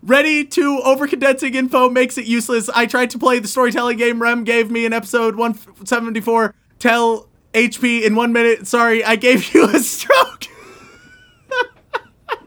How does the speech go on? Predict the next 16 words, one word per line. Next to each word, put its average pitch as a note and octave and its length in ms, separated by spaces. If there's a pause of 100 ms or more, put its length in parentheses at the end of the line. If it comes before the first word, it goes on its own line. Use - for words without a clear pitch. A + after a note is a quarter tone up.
<laughs> C4 240 (280)
I, C#4+ 380
I C#4+ 120
could, A4+ 260
I C4+ 120
could G#4 180
better D4+ 240
read C4 260
this F#3+ 200
one F3 160
at D3+ 120
least, C#3+ 340
so - 180
I'll F#3+ 140
take G3 300
it. B2 160